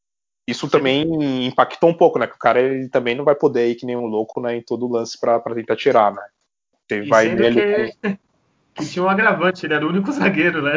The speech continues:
Speaker 2: <laughs>
Speaker 1: Exato.
Speaker 2: do elenco inteiro, né? Se ele fosse expulso, se fudeu, né?
Speaker 1: É,
Speaker 2: Era
Speaker 1: aí
Speaker 2: Matos
Speaker 1: tem que
Speaker 2: e Jobson, né, da
Speaker 1: É.
Speaker 2: zaga.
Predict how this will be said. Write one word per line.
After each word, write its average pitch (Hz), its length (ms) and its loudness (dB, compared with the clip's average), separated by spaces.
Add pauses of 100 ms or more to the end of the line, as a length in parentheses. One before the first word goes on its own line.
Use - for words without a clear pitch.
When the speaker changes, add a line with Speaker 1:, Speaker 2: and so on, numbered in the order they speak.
Speaker 2:
<laughs> - 100 -4
Speaker 1:
Exato. 156 480 6
Speaker 2:
do - 100 -12
elenco 156 240 0
inteiro, 139 460 -6
né? 127 120 -6
Se - 140 -16
ele 139 80 -8
fosse 156 220 -10
expulso, 180 500 -10
se - 60 -14
fudeu, 202 340 -4
né? 123 220 -6 (500)
Speaker 1:
É, 180 140 8
Speaker 2:
Era 131 220 8
Speaker 1:
aí 147 100 6
Speaker 2:
Matos 151 300 4
Speaker 1:
tem 175 100 -2
que 180 100 -6
Speaker 2:
e 185 60 -2
Jobson, 131 600 -4
né, 113 360 -14
da 127 80 -8
Speaker 1:
É. - 20 -4
Speaker 2:
zaga. 113 440 -2